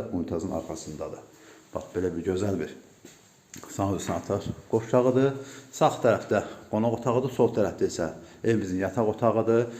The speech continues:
Birbaşa evimiz mərkəzi yolun üzərinə baxışdır, panoramasıdır. İrəliləyən dəqiqələr oynadıb mən sizi tanış edəcəm.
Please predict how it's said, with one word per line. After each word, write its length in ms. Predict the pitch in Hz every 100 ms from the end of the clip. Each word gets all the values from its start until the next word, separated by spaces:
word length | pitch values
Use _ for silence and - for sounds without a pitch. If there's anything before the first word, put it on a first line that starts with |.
| - -
Birbaşa 480 | - 135 98 87 90 80 -
evimiz 400 | 110 110 107 87 - - - -
mərkəzi 420 | 101 - 98 98
yolun 240 | 85 82
üzərinə 400 | 90 92 85 82 82 -
baxışdır, 640 | 90 - - - 101 101 113 - - - -
panoramasıdır. 800 | 90 85 85 90 87 - 92 113 113 -
İrəliləyən 320 | - 92 95 92
dəqiqələr 320 | 87 82 87
oynadıb 240 | 87 82 82
mən 100 | 82
sizi 80 | 87
tanış 220 | 85 -
edəcəm. 400 | 85 85 113 127